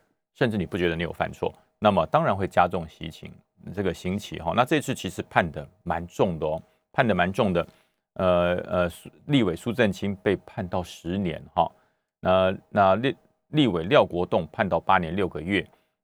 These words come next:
历年，呃，立委陈超明七年八个月，然后，呃，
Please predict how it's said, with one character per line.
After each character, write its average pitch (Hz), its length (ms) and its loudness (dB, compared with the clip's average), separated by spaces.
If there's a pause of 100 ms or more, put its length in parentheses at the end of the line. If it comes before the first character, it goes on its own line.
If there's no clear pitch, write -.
历 127 180 2
年， 90 260 0 (180)
呃， 101 120 4
立 135 160 4
委 92 140 4
陈 95 200 -8
超 123 200 2
明 90 160 -2
七 - 280 -4
年 101 160 2
八 90 200 2
个 78 100 -4
月， 82 220 -2 (400)
然 90 180 2
后， 92 300 2
呃， - 480 -6